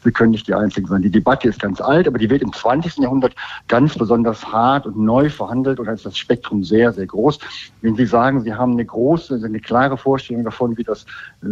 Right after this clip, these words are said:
Weltall aussieht, das ex-, also das, da gibt's ein breites Spektrum von Ufologen, die glauben, wir haben längst Kontakt gehabt, bis zu anderen, die sagen, das kann vielleicht sein, wir sind aber, werden das nie herausfinden, wir sind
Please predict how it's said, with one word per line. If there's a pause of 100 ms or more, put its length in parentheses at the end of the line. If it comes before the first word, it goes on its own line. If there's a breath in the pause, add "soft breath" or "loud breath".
(260)
Weltall
aussieht, (240 loud breath)
das
ex-,
also
das, (480)
da
gibt's
ein
breites
Spektrum
von
Ufologen,
die
glauben,
wir
haben
längst
Kontakt
gehabt, (320 loud breath)
bis
zu
anderen,
die
sagen,
das
kann
vielleicht
sein,
wir
sind
aber,
werden
das
nie
herausfinden,
wir
sind